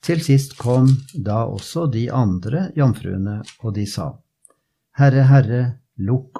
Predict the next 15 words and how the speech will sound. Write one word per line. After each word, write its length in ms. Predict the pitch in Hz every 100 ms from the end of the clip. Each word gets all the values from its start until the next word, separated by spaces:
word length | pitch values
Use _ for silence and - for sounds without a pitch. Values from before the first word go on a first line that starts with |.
| 120
opp 180 | 120 -
for 200 | 104 92
oss.' 400 | 147 - - _ _ _ _ _ _ _ -
Men 160 | 87
han 280 | 82 127 160
svarte 440 | 160 151 123 - 139
og 80 |
sa: 420 | 135 127 135 135 - - - - _
'Sannelig 720 | - - 156 120 117 127 135 139
sier 360 | - 135 107 104
jeg 100 | 104
dere, 460 | 110 120 131 131 _ _ _ -
jeg 320 | 101 98 104
kjenner 380 | - - 104 92
dere 260 | 98 92